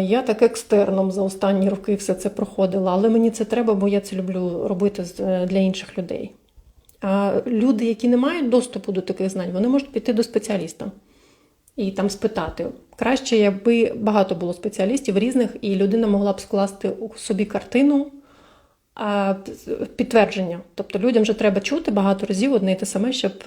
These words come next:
сказати: «М, так, я це знаю». <laughs> З першого разу в нас ніхто не вірить. І тому існують зараз такі люди, які підказують, підтвердження дають, так?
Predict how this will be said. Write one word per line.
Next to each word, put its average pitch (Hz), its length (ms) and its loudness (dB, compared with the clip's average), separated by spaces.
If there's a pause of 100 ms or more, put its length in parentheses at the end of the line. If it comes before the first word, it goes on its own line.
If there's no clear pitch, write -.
(140)
сказати: 196 520 -2
«М, 247 180 2
так, 226 360 -6
я 220 380 -6
це 240 200 -4
знаю». 196 340 -4 (280)
<laughs> - 840 0
З - 60 -20
першого 233 500 2
разу 226 240 2
в 208 40 4
нас 208 200 0
ніхто 208 260 0
не 208 140 2
вірить. - 380 -4 (680)
І 196 280 -4
тому 247 280 4
існують 226 360 4
зараз 175 240 -6
такі - 260 -10
люди, 214 240 -2
які 185 200 -6
підказують, 180 600 -6
підтвердження 180 580 2
дають, 175 360 -10
так? 294 180 -8